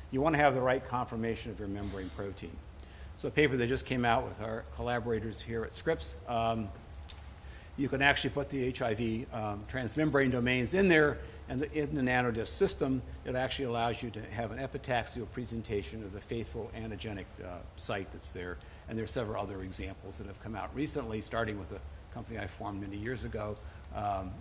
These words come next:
that actually show that you can actually get, um, neutralizing antibody response. So I've, I see the lights blinking, so I want to finish.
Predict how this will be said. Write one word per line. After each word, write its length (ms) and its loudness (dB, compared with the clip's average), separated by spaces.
that 120 -6
actually 260 -6
show 160 -6
that 160 -8
you 100 -4
can 180 -4
actually 280 -8
get, 220 -6
um, 180 -8
neutralizing 640 -8
antibody 420 -10
response. 520 -10
So 200 12
I've, 380 12
I 80 4
see 180 4
the 100 6
lights 260 8
blinking, 420 4
so 140 2
I 80 6
want 180 2
to 60 -4
finish. 440 4